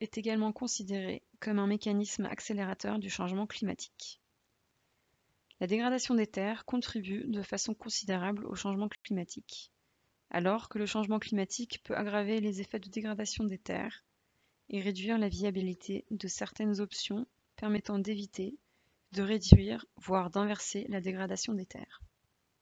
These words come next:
Après les océans, les sols sont les plus grands puits de carbone dans la biosphère, avec une capacité de stockage supérieure à la combinaison de l'atmosphère et de la végétation.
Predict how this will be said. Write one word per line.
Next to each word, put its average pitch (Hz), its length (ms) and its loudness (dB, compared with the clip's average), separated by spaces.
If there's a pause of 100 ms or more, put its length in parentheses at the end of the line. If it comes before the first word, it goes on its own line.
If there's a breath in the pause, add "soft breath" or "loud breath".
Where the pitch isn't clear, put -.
(960)
Après 220 260 0
les 240 160 4
océans, 202 500 2 (200)
les 196 120 0
sols 214 440 0
sont - 160 -2
les 202 100 2
plus - 220 -6
grands 220 260 -2
puits - 220 -8
de 202 100 -2
carbone 202 600 -2
dans 185 200 -2
la 180 120 0
biosphère, - 640 -8 (640)
avec 185 240 -2
une 208 80 2
capacité 220 500 -2
de 202 100 -4
stockage 208 540 -2
supérieure 196 800 -2
à 202 140 -4
la 196 100 -2
combinaison 208 600 2
de 185 100 -2
l'atmosphère 196 800 -2
et 202 80 -4
de 185 100 -6
la 190 140 -2
végétation. 202 560 -6